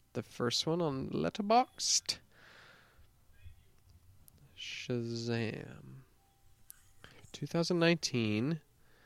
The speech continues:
Uh, I may not have rated it on Letterboxd,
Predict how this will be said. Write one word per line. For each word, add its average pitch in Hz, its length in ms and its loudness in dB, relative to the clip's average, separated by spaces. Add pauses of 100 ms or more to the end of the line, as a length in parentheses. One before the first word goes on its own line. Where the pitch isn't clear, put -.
(1040)
Uh, 113 1200 8
I 127 100 2
may 175 160 8
not 254 160 10
have 117 160 8
rated 117 560 10
it - 640 6 (200)
on 104 640 0 (560)
Letterboxd, - 1000 -4